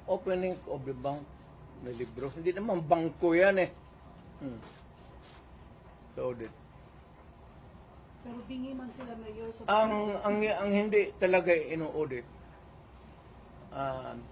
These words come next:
Speaker 1: telling you now, without, uh, batting an eyelash, ang hindi ino-audit, Office of the President, pati Office of the Speaker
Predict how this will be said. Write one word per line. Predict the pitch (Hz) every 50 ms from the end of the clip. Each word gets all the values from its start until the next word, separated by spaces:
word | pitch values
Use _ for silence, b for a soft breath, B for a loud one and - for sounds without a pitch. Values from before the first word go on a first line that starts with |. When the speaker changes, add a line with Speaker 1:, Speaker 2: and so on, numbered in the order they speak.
| -
Speaker 1:
telling | - 175 190 202 208 208 208 196
you | 190 185 180 165
now, | 151 135 120 113 107 - - - - - - - - - - - - - - - - -
without, | 139 143 143 147 170 160 151 - - 143
uh, | 139 139 143 135 131 127 123 113 117 110 110 - - - - - - - - - - - - - 120
batting | 120 147 156 160 160 - 165 160
an | 156 147 143
eyelash, | 143 139 131 120 120 110 107 - - - - - - - - - - - - - - - - - - - - - - - - - - - - - - - - - - - - - -
ang | 151 156
hindi | 165 170 190 196 226 190 180 180
ino-audit, | 175 170 147 - 160 151 139 135 123 - - - - - - - - - - - - - - - - - -
Office | - 180 185 180 185 175 170 - 147
of | 135 131
the | 135
President, | - - 143 139 127 - - 117 120 113 107 104 - - - - - - - - - - - - - - - - - - - - - -
pati | - 135 - - - - -
Office | - 135 135 135 - 131 117 -
of | -
the | 107 110 104
Speaker | - - - 120 104 - - 104